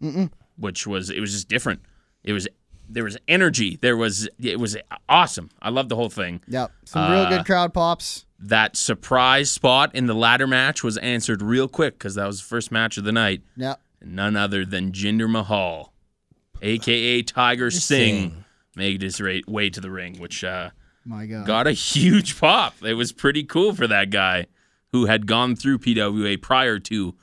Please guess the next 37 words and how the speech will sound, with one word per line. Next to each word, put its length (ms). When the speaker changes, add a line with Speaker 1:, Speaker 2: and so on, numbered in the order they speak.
Speaker 2:
making 300
the 80
jump 380
to 300
the 160
Fed. 540
Speaker 3:
Yeah, 160
this 100
Speaker 1:
Yeah. 80
Speaker 3:
is 60
where 100
his 140
family's 400
promotion 560
is. 360
Speaker 2:
Yeah. 280
Speaker 3:
So 440
it's 100
pretty 240
cool 220
to 100
see, 300
uh, 460
see 180
him 120
back 260
here. 300
And 120
it 20
looks 200
like 80
he's 100
gonna 140
be 80
sticking 320
around, 340
too. 300